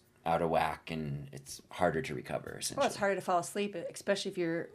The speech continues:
Speaker 2: someone who does the night
Speaker 1: Oh,
Speaker 2: workouts.
Speaker 1: yeah, yeah.
Speaker 2: Like, I, I wouldn't be able to fall asleep if I, if I did a night workout and didn't drink, like, a h-, pretty
Speaker 1: Like,
Speaker 2: good
Speaker 1: immediately,
Speaker 2: size,
Speaker 1: yeah.
Speaker 2: yeah, recovery drink.
Speaker 1: Right, right, 'cause it has all these stimulating effects, essentially,
Speaker 2: Mm-hmm.
Speaker 1: of,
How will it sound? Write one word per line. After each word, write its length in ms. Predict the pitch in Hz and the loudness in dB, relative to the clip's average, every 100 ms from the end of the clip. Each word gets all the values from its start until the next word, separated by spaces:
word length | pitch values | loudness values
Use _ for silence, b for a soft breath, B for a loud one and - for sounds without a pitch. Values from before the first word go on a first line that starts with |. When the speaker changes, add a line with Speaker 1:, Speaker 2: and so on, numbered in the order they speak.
| - | -14
Speaker 2:
someone 340 | 147 185 175 175 | -6 -2 0 0
who 80 | |
does 180 | 160 151 | 2 0
the 80 | 143 | 0
night 300 | 147 175 - - | -2 -2 -6 -6
Speaker 1:
Oh, 40 | |
Speaker 2:
workouts. 340 | 151 95 - | 2 6 6
Speaker 1:
yeah, 180 | 85 76 - - - | 4 0 -4 -14 -2
yeah. 80 | 82 | 0
Speaker 2:
Like, 100 | 78 | 4
I, 200 | 139 185 - - B B B | 4 4 -2 -20 B B B
I 80 | 196 | 4
wouldn't 200 | 226 190 | 4 4
be 60 | |
able 140 | 170 156 | 2 2
to 40 | |
fall 120 | 147 | 2
asleep 260 | 139 139 160 | 0 0 -6
if 100 | 143 | -2
I, 100 | 147 143 | 0 0
if 160 | - 160 | 0 2
I 140 | 160 | 2
did 180 | 156 156 | 2 -2
a 40 | |
night 280 | 165 165 - - | 0 0 -2 -4
workout 440 | 151 156 147 - | -4 2 2 2
and 160 | 156 156 | -4 -4
didn't 400 | 156 151 - - | -2 -2 -4 -6
drink, 320 | 165 165 151 | -2 0 -2
like, 140 | 135 | -4
a 40 | 127 | -6
h-, 180 | 139 - - | -8 -14 -10
pretty 340 | 175 165 151 | -8 -6 -4
Speaker 1:
Like, 140 | 160 156 | -2 0
Speaker 2:
good 80 | 165 | 0
Speaker 1:
immediately, 320 | 160 156 143 147 | 0 0 0 -4
Speaker 2:
size, 140 | 135 | -6
Speaker 1:
yeah. 260 | - - 147 - _ - | -4 -2 -4 -10 _ -20
Speaker 2:
yeah, 80 | - - | -20 -12
recovery 360 | 160 160 151 | -8 -6 -4
drink. 260 | 156 147 - | -4 -4 0
Speaker 1:
Right, 300 | 90 82 - - | 6 8 6 -2
right, 260 | 85 80 - | 0 2 2
'cause 140 | 82 | 0
it 100 | 85 | 2
has 180 | 92 90 | 2 4
all 140 | 85 | 2
these 400 | 82 82 71 - - - b b b b b b _ _ - | 2 -2 -2 -6 -8 -20 b b b b b b _ _ -6
stimulating 760 | - - 104 101 85 80 78 | -4 2 4 4 4 0 -2
effects, 440 | 69 - 98 - - | -6 -2 -4 -2 -8
essentially, 520 | - 190 - 60 76 | -4 -4 -4 -4 -4
Speaker 2:
Mm-hmm. 80 | 71 | -6
Speaker 1:
of, 260 | - - | -10 -20